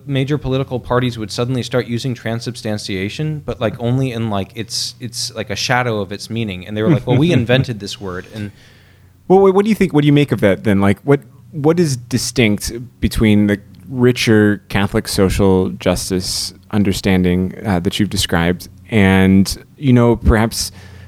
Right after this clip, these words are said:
Speaker 2: the caricature of it on both the right and the left?
Speaker 1: Yeah, so I think that's, that's a, a great question. I would say that the Catholic Church has the perspective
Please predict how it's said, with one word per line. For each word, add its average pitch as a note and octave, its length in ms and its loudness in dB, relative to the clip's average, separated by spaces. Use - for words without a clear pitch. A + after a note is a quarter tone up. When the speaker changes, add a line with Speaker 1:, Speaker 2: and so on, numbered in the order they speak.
Speaker 2:
the - 100 2
caricature A#2+ 640 2
of G2 120 2
it G#2 120 4
on G2+ 180 2
both G2 280 2
the G#2+ 100 2
right G2 200 2
and F#2+ 200 0
the F#2 80 0
left? D#2+ 400 -2
Speaker 1:
Yeah, F#3+ 360 0
so F3 260 0
I D#3 80 0
think F3+ 180 -2
that's, E3 340 -2
that's C#3+ 300 -8
a, B2 140 -4
a B2 80 -4
great C3 240 0
question. G2 440 -4
I D#3 140 4
would B3 180 0
say F#3+ 160 0
that E3 160 -4
the D3 60 -2
Catholic F3 400 -2
Church C3+ 300 -2
has B2+ 200 0
the C#3 80 -6
perspective A#2 800 -4